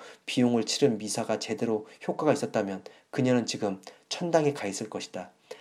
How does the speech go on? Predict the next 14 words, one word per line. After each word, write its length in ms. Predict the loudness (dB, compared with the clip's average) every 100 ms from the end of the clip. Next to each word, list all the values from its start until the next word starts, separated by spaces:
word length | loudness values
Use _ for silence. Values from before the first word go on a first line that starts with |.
| -18 2
한때 300 | 4 8 8
의사가 400 | 8 4 2 2
잠시나마 640 | 2 0 4 4 4 2 -8 -20 -6
위대한 440 | -2 4 8 8
세상을 340 | 6 0 4 4
살았던 400 | 4 2 4 4
적이 180 | 4 2
있었으며 520 | -2 -4 -2 -2 -4 -14 -20 _ -6
그 420 | 8 10 10 6 -4 -20 -18
후-, 180 | -10 -2
이후의 380 | 0 8 8 8
모든 360 | 4 4 4
생활은 420 | 6 6 6 4 -2 -18 -20 -4
프랑스에서의 960 | 8 8 8 2 4 4 4 2 2